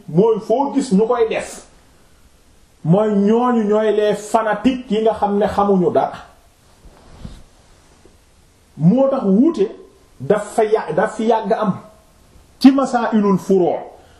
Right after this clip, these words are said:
mooy ci masala yi nga xam ne foofu tamit wuute mën na ci am.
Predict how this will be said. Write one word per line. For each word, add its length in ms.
mooy 300
ci 80
masala 540
yi 120
nga 120
xam 240
ne 100
foofu 340
tamit 240
wuute 380
mën 160
na 80
ci 120
am. 100